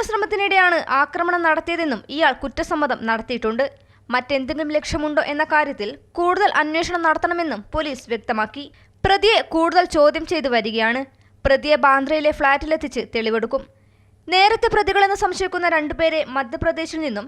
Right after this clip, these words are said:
ഛത്തീസ്ഗഡിൽ നിന്നും പിടികൂടിയെന്ന വാർത്തകൾ പുറത്തു വന്നിരുന്നു. പിന്നീടത്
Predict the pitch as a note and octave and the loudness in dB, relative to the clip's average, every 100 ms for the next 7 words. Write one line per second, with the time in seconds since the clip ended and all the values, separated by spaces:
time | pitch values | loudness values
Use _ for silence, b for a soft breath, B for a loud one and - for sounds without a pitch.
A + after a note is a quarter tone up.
0 | - - D#4+ E4+ - G4 F4+ E4+ E4+ D4 | -6 -2 -2 -2 -4 -2 -2 -2 -2 -2
1 | D4 C#4 D4 D#4+ D#4+ D#4 C#4 C#4+ D4+ B3+ | -4 -4 -4 -2 0 2 4 4 2 -2
2 | G3 B3 B3+ B3+ B3 G#3 G#3 A#3 C4 b | -2 0 0 2 0 0 -2 -2 -2 b
3 | b _ C4 B3 C#4 C#4 | b _ -4 -2 0 0